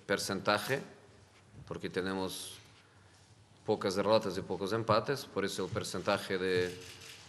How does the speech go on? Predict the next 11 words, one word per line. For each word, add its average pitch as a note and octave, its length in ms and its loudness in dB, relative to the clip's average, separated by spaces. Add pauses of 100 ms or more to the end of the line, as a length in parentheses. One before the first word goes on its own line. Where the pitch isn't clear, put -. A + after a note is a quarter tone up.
(320)
de F2 140 0
marcar G2 380 4
más G2+ 340 4
goles G#2 320 2
que G#2+ 100 -2
el G2+ 60 2
oponente F#2+ 560 -2 (500)
es F#2+ 140 -2
un G2 100 -4
porcentaje F2+ 560 -2
muy, F2+ 380 -2